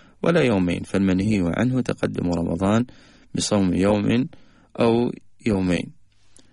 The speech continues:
إلا رجلاً كان يصوم صوماً فليصمه،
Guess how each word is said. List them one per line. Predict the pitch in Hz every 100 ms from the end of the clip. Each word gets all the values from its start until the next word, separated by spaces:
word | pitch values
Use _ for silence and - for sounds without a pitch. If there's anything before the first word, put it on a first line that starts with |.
| _ -
إلا | 143 104
رجلاً | 98 101 101 95
كان | - 98
يصوم | 90 87 - 98 87
صوماً | 80 120 127 143 170
فليصمه، | - 160 131 104 - 101 98